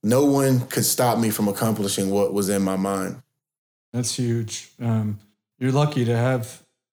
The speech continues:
Speaker 2: a mom that instilled that into you. And, you know, even still, there's people that have people around them that encourage them,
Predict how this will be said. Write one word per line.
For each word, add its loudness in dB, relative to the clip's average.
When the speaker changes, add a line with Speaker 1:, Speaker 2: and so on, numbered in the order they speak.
Speaker 2:
a -4
mom 4
that 0
instilled 0
that 2
into 2
you. 2
And, 4
you 4
know, 4
even 6
still, 2
there's 4
people 2
that 2
have 2
people 2
around 6
them 6
that 2
encourage 2
them, 4